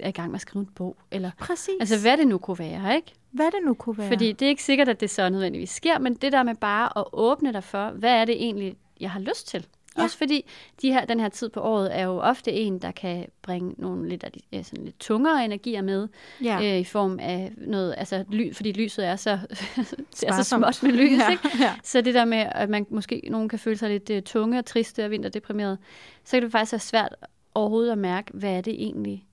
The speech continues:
Speaker 1: jeg vil?
Speaker 2: Ja.
Speaker 1: Hvad har jeg lyst til? Hvad skal det hele til for, ikke? Eller sådan, hvad, hvad skal jeg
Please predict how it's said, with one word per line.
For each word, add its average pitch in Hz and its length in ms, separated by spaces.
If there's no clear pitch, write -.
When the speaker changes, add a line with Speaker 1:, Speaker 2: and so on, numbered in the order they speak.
Speaker 1:
jeg 185 120
vil? 226 180
Speaker 2:
Ja. 214 260
Speaker 1:
Hvad 226 100
har 214 100
jeg 196 100
lyst 226 340
til? 233 300
Hvad 214 220
skal 226 200
det 202 80
hele 208 180
til 233 200
for, 220 180
ikke? 240 180
Eller 220 160
sådan, 240 160
hvad, 233 140
hvad 220 200
skal 196 260
jeg 190 140